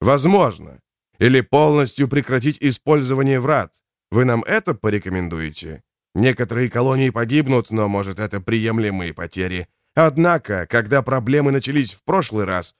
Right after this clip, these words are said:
отключение врат не спасло существ, использовавших их.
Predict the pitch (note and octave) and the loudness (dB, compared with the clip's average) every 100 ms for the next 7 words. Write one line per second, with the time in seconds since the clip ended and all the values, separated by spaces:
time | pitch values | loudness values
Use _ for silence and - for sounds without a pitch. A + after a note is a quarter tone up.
0 | _ - G#2+ - A2+ - A#2+ B2 A#2+ C3+ | _ -4 -2 0 -2 0 0 0 0 -2
1 | - B2+ C#3 - B2+ - E3+ D3+ - F#2+ | 0 0 0 0 -2 0 0 0 -2 -6
2 | A2+ A#2+ - - A#2+ A2 - D#3+ C3+ G2 | -2 -2 -2 -8 -6 -6 0 0 0 -2
3 | F#2 - F2 - F2+ E2 | -8 -6 -10 -6 -8 -8